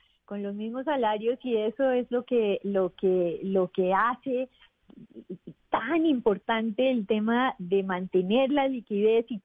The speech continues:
todas las ayudas que pueda haber en la liqui-, liquidez, todo lo que podamos posponer de pagos que no sean vitales, eh, es, es importantísimo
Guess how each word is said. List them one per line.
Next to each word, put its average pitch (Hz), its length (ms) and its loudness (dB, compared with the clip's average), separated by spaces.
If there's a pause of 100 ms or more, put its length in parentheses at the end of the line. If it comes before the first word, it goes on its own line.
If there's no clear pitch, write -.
todas 285 280 0
las 294 200 -6
ayudas 269 640 2
que 196 100 -4
pueda 202 500 0
haber 220 520 0
en 240 140 -4
la 226 100 2
liqui-, 196 340 -2
liquidez, 202 800 2
todo 220 140 0
lo 277 140 0
que 277 100 -2
podamos 208 540 -4 (380)
posponer 240 800 2
de 277 140 2
pagos 269 640 0
que 233 120 -2
no 214 260 -6
sean 247 280 0
vitales, 240 680 0 (480)
eh, 196 600 4 (240)
es, 226 140 6 (120)
es 220 220 -2
importantísimo 277 1200 0